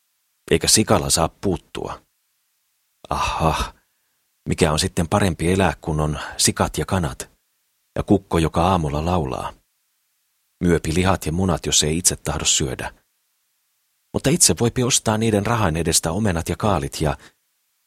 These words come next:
taikka itse kasvattaa ylös kaalit ja porkkanat.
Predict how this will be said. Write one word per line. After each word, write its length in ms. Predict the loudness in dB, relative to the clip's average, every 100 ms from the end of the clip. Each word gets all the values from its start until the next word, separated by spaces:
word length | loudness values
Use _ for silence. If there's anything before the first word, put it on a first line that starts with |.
| _
taikka 240 | 0 2 0
itse 260 | 2 2
kasvattaa 600 | 2 0 0 -2 0 0
ylös 260 | 2 2 0
kaalit 360 | 2 0 0 -4
ja 60 |
porkkanat. 680 | -2 -4 -4 -14 -12 -14